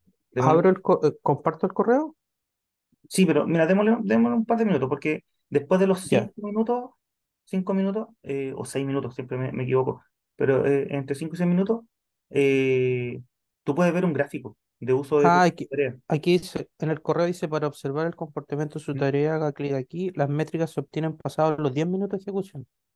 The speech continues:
Speaker 1: Diez minutos. Sí, pero ya como a los cinco minutos, seis minutos ya empieza ya a pintar el gráfico.
Speaker 2: Ah, perfecto. Ya.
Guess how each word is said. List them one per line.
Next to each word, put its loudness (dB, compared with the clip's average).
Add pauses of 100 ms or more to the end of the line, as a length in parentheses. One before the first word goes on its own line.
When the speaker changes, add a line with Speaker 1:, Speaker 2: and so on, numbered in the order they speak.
(140)
Speaker 1:
Diez -4
minutos. -6 (640)
Sí, -12
pero -2
ya 0
como -2
a 2
los -2
cinco -6
minutos, -2
seis -2
minutos -4
ya 0
empieza -4
ya 4
a -2
pintar -2
el -4
gráfico. -8 (600)
Speaker 2:
Ah, 2
perfecto. -6 (360)
Ya. -10